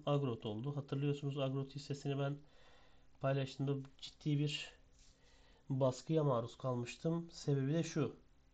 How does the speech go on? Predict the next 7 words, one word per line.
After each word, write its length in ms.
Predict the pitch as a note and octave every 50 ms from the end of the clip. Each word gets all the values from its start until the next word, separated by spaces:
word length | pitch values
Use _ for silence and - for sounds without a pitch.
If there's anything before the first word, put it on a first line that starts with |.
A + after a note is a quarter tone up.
| _ _ _ - _
Sen 260 | - - D3 C#3+ D3
hissenin 480 | D3+ D3 D3+ - D3+ D3 C#3+ C3+ C3 B2+
düşüşünü 420 | C#3 - - - - C#3 B2 A#2
paylaşıyorsun, 680 | - - D3+ D3+ D3+ C#3+ D3 - C#3+ C#3+ - D#3 D3+ D3
bu 80 | C#3+
hisse 180 | C3+ C3 - E3+
uçacak. 540 | D#3 D3 - B2+ C#3 C3+ B2 - - -